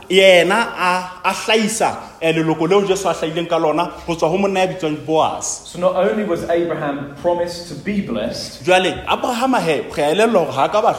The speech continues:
Speaker 1: tshepiswa, eh, tlhonolofatso fela,
Speaker 2: he was promised to be a blessing.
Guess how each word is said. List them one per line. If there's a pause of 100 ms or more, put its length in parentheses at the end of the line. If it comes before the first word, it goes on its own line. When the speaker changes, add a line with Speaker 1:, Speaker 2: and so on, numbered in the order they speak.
(100)
Speaker 1:
tshepiswa, (400)
eh,
tlhonolofatso
fela, (180)
Speaker 2:
he
was
promised
to
be
a
blessing.